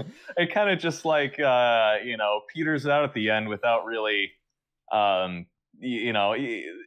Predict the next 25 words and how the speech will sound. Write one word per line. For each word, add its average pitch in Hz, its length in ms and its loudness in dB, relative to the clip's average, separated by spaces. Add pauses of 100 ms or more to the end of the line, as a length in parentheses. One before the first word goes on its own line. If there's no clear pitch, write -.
(120)
any 147 200 0
emotion 113 600 -2
to 117 180 -4
it 110 60 -4
at 98 120 -4
all, 101 340 0
but 139 140 -4
we'll, 151 240 -4
we'll 151 140 -4
get 113 180 -6
to - 160 -18
that. 95 480 -2
Um, 90 400 -4 (500)
I, 120 140 0
I, 127 180 2
I 135 140 0
would 160 240 -2
like 143 360 -2 (100)
to, 110 420 -6 (840)
uh, 98 240 2
just 139 200 -10
touch 180 240 -2
upon 131 640 2
some 113 240 -10
choice - 640 -6